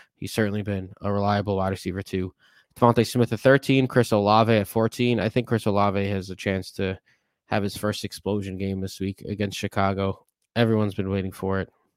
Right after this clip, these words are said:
Um, so let's see. Let's see if that could happen. Puka at fifteen, but again, barring a Matt Stafford, um, news report. Michael Pittman at sixteen, D K Metcalf at seventeen, Zay Flowers at eighteen.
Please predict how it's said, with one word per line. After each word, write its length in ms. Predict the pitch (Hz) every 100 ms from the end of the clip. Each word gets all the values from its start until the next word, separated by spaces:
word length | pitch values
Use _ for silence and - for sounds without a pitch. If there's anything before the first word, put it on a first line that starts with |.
| _
Um, 240 | 107 101 101
so 160 | -
let's 160 | 107 -
see. 240 | 107 98 - _ _ _ _ _
Let's 120 | 107
see 100 | -
if 60 | 147
that 160 | 143 139
could 80 | 110
happen. 280 | 104 104 95
Puka 260 | 135 135
at 360 | 123 113 - -
fifteen, 500 | 127 120 - 123 123
but 140 | 110
again, 380 | 98 101 98 101 - _ -
barring 380 | 101 98 98 98
a 140 | 95
Matt 240 | 98 95
Stafford, 560 | - - 95 - 90 90 _ _ _ _ _
um, 280 | 95 95 98
news 240 | 104 101
report. 400 | 98 - 107 107 - _ _ _
Michael 220 | 117 113
Pittman 340 | - 131 113 110
at 100 | 104
sixteen, 540 | - 131 - 127 120
D 160 | 113 110
K 160 | 113
Metcalf 460 | 101 107 - 110 104
at 80 | 95
seventeen, 560 | - 107 104 - 107
Zay 180 | 98 107
Flowers 420 | 101 110 104 104
at 100 | 98
eighteen. 480 | 76 113 - 113 107